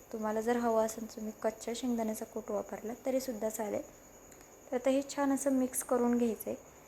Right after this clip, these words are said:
त्यानंतरनं चमचा कढईतच ठेवायचं आहे आणि आपल्याला असं झाकण ठेवायचं आहे. झाकण ठेवून हे बटाटा पाच ते सहा मिनटं आपल्याला शिजवून घ्यायचा आहे. बटाट्याला जास्त वेळ लागत नाही शिजायला,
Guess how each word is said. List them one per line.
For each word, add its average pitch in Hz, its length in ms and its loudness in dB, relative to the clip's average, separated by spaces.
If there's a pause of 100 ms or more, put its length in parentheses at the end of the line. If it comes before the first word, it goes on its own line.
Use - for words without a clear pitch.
(220)
त्यानंतरनं 247 720 2 (200)
चमचा 262 440 2 (340)
कढईतच 247 500 6
ठेवायचं 226 380 0
आहे 220 100 4
आणि 220 80 0
आपल्याला 220 300 -2
असं 220 240 -6
झाकण 220 380 -2
ठेवायचं 208 460 -2
आहे. - 260 -8 (520)
झाकण 247 400 4
ठेवून 262 280 2
हे 254 120 4
बटाटा 226 420 0
पाच 233 320 -2 (100)
ते 262 80 -2
सहा 254 220 2
मिनटं 214 300 0
आपल्याला 214 320 0
शिजवून 226 500 2
घ्यायचा 226 340 -2
आहे. 285 80 -4 (460)
बटाट्याला 254 480 2
जास्त 254 320 0
वेळ 247 240 4
लागत 214 340 0
नाही 220 140 -4
शिजायला, 196 480 -6